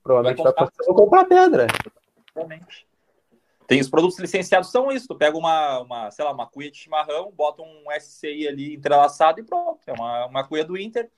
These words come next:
Speaker 2: Va-, o que valia antes quinze reais passa a valer vinte e cinco. E é isso. E, e o clube tem que se, tem, tem que aproveitar essa marca mesmo, entendeu? É, faz parte do jogo, faz parte. É, eu,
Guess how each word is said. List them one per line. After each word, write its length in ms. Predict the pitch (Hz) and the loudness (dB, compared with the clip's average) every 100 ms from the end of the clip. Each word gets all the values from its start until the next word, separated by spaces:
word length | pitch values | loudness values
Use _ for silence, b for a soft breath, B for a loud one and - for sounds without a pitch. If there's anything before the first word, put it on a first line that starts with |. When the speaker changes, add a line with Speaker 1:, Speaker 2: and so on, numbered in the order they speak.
| _ | _
Speaker 2:
Va-, 320 | 131 131 151 131 131 - | -16 0 2 2 -4 -12
o 100 | 139 | -12
que 120 | 151 | -4
valia 380 | 156 156 156 151 | 0 2 2 0
antes 440 | 143 143 139 - | 0 -8 -14 -20
quinze 300 | _ 151 143 | _ -18 -6
reais 320 | 151 151 156 | 0 0 -2
passa 300 | 160 170 165 | -4 -4 -4
a 20 | 175 | -6
valer 200 | 180 175 | -8 -8
vinte 160 | 196 | -16
e 40 | - | -20
cinco. 340 | 196 214 _ _ _ _ _ _ | -18 -18 _ _ _ _ _ _
E 180 | 113 123 | -4 2
é 100 | 170 | 2
isso. 500 | 240 269 - 131 - | 0 -10 -16 -20 -16
E, 320 | 107 104 107 | -10 -8 -6
e 40 | 139 | -6
o 80 | 139 | -6
clube 220 | 175 175 | -8 -6
tem 140 | 214 | -8
que 60 | 214 | -10
se, 280 | - 233 226 | -12 -12 -10
tem, 180 | - 220 - _ | -8 -8 -8 _
tem 120 | 220 | -8
que 120 | 214 | -2
aproveitar 480 | 220 214 214 214 196 | -2 0 0 2 2
essa 200 | 202 247 | 2 -2
marca 280 | 233 214 214 | -4 -6 -6
mesmo, 300 | 349 359 160 | -10 -12 -14
entendeu? 400 | - 98 135 180 _ _ _ _ - | -16 -8 -6 -8 _ _ _ _ -8
É, 180 | 113 107 | -4 -2
faz 220 | - 139 | -4 -4
parte 320 | - 185 196 | 0 0 -2
do 120 | 135 | -14
jogo, 320 | 127 143 175 - | -6 -4 -4 -6
faz 180 | 107 | -12
parte. 400 | - 123 151 - | -4 -4 -4 -6
É, 80 | 98 92 | -8 -6
eu, 260 | 120 135 | -8 -8